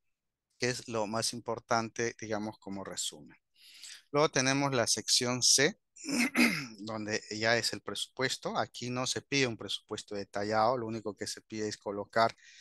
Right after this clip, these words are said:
los cinco mil soles que son para el diagnóstico, ¿no?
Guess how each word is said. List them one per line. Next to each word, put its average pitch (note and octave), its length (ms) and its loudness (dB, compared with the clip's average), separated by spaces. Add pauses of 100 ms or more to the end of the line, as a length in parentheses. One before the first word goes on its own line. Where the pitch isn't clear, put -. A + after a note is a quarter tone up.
(340)
los A#2+ 200 0
cinco A2 340 -2
mil A#2+ 300 -4
soles A2+ 440 2
que - 140 -8
son G#2+ 220 -2
para A2 140 -2
el A#2+ 60 -2
diagnóstico, D#3 800 0 (240)
¿no? C3+ 300 -10